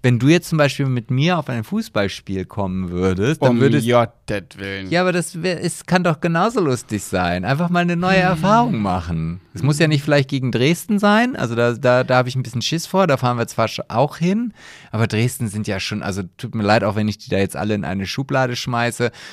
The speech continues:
Speaker 1: aber da werde ich definitiv nur mit dem Bus vom Bahnhof <laughs> fahren, der uns zum Stadion bringt und schon gar nicht mehr zurück unter Polizeischutz.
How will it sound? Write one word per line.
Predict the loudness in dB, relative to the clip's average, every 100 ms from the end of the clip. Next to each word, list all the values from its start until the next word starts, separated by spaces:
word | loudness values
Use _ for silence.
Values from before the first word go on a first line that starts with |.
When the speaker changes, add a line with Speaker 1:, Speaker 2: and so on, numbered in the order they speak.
| -12 -4
Speaker 1:
aber | -2
da | 2 2 4
werde | 2 -2
ich | 0
definitiv | -2 0 -4 -6 -6 -6 -4
nur | -4 -2
mit | -2
dem | -4 -2
Bus | -2 -4
vom | -4 0
Bahnhof | 4 4 2 -4 -6
<laughs> |
fahren, | -6 0 0 2
der | 0
uns | -2 -2
zum | -2 -2
Stadion | 0 0 0 0
bringt | -2 -2
und | -4
schon | -4 0
gar | 4 4
nicht | 2 -4
mehr | -4 -2
zurück | -2 2 0 0 -16 -18 -8
unter | -4 -4
Polizeischutz. | -2 -4 0 2 2 0 -4